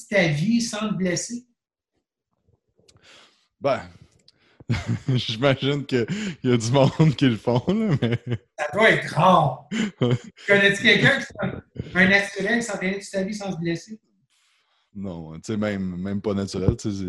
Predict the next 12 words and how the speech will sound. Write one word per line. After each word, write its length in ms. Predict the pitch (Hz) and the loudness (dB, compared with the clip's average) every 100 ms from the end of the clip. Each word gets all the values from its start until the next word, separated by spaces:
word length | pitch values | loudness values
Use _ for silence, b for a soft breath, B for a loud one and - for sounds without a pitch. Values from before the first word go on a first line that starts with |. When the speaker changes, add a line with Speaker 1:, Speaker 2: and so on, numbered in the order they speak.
| 85 | -4
Speaker 2:
les 260 | 90 98 | 0 4
blessures, 420 | 98 101 95 110 104 | 6 6 4 0 2
ça 100 | 101 | 0
arrive 200 | 92 98 | 0 -4
souvent, 300 | - 95 143 | -6 -6 -2
là, 100 | 139 | 2
mais 300 | 98 87 85 87 - _ _ - - _ | 4 4 2 -2 -12 _ _ -20 -20 _
Speaker 1:
Ça. 120 | 143 135 | -12 -6
Speaker 2:
encore 380 | 95 95 104 92 | -4 4 4 4
plus, 300 | 98 98 - | 0 -4 -4
euh, 140 | 82 78 95 _ _ _ _ | -6 -8 -12 _ _ _ _
malheureusement. 640 | 95 95 95 92 87 87 | 0 2 4 2 0 -4